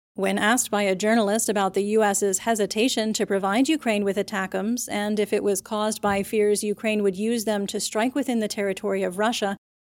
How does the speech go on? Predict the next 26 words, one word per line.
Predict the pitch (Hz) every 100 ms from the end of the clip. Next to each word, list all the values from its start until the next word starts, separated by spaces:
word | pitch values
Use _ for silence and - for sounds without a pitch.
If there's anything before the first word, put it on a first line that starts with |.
| _ -
U | 220 320
S | 370
Secretary | - 294 269 247 220 208
of | 196
State | - 202 -
Antony | 208 214 208 196
Blinken | 202 226 240 220 226
responded, | 214 - 202 202 196
quote, | - 208 202 - _ _ _ _ -
"When | 214
it | 226 233
comes | 247 320
to | - 330
how | 269 269
Ukrainians | 262 254 220 208 202 202 202
use | 214 196
these | 208 190
systems, | 220 208 240 247 269 - _
the | -
targeting | 233 226 240 311 330
decisions | 339 - 190 196 202
are | 208 226 226
theirs. | 247 208 - - - _ -
They're | 190 190 190
not | 208 202 208
ours," | 220 202 - -